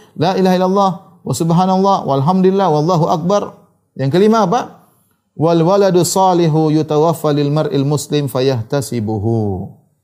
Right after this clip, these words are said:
Yang kelima, pahala sangat besar sabar. Terutama sabar ketika kehilangan anak.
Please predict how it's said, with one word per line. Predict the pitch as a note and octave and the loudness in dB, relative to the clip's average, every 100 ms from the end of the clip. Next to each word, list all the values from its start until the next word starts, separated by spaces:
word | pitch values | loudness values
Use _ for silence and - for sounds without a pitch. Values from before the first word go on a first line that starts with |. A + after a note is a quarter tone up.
| _ _ _ _ _ | _ _ _ _ _
Yang | - A#2+ | -8 -4
kelima, | B2 C3+ C#3+ D3+ - | -4 -4 -4 -6 -8
pahala | B2+ B2 A#2+ | -8 -6 -6
sangat | A#2+ A2+ | -8 -8
besar | F#3 B2 | -8 -8
sabar. | A2+ A2 F#2+ F2 - _ _ _ _ _ _ _ | -6 -6 -8 -10 -16 _ _ _ _ _ _ _
Terutama | - B2 A#2 C#3 D3 | -8 -6 -4 -4 -4
sabar | C3 C#3 C#3+ C#3 | -4 -4 -4 -6
ketika | C3 A2 A#2+ D3 D3 C3+ | -8 -10 -8 -6 -6 -6
kehilangan | B2 A2+ A#2 C#3 D3 D3 D3 - - | -4 -2 -2 -4 -6 -8 -10 -12 -6
anak. | C#3+ B2 F#2+ - | -2 -2 -6 -12